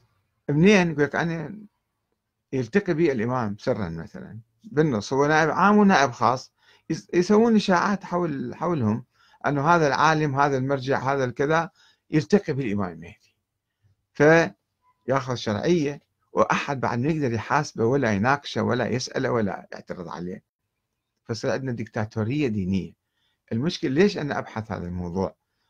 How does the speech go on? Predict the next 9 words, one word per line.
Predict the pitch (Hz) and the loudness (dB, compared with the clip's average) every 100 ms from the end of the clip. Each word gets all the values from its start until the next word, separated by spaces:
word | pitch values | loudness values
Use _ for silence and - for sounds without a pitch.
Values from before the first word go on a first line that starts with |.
| _ | _
موضوع | 107 107 117 101 | -2 2 2 2
الإمام | 104 104 | 0 2
المهدي؟ | 98 135 175 147 151 - _ _ _ _ _ _ _ _ _ _ - - _ _ _ _ _ _ _ _ | 2 0 -2 -4 -8 -12 _ _ _ _ _ _ _ _ _ _ -20 -20 _ _ _ _ _ _ _ _
في | 135 | 0
عدة، | 123 170 160 202 202 | 2 4 6 4 4
آه، | 180 156 135 117 107 | -2 0 2 2 2
أ-، | - 127 - - - | 0 -4 -6 -16 -12
أ-، | - - | -12 -4
أضرار | 120 120 127 139 110 95 | -2 2 4 6 6 2